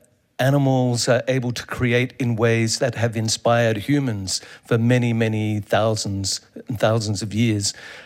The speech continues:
And so one of the things that we did with our exhibition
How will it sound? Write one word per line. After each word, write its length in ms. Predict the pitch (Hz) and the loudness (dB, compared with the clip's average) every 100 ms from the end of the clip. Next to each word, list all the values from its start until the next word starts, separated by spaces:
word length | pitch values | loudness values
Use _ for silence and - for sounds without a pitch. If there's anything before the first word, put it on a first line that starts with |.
| - | -4
And 160 | 131 120 | 0 0
so 460 | - 123 120 113 - - | 4 4 2 -2 -10 -14
one 260 | 113 131 | -2 2
of 140 | 139 123 | 2 0
the 80 | 120 | -2
things 300 | 147 147 127 | 0 0 -2
that 120 | 127 | 0
we 100 | 127 | 0
did 240 | 135 139 | 0 0
with 140 | 127 120 | 0 2
our 220 | 113 113 | 2 0
exhibition 720 | 139 - 117 160 160 131 113 | -2 -4 -2 -2 -2 -2 -4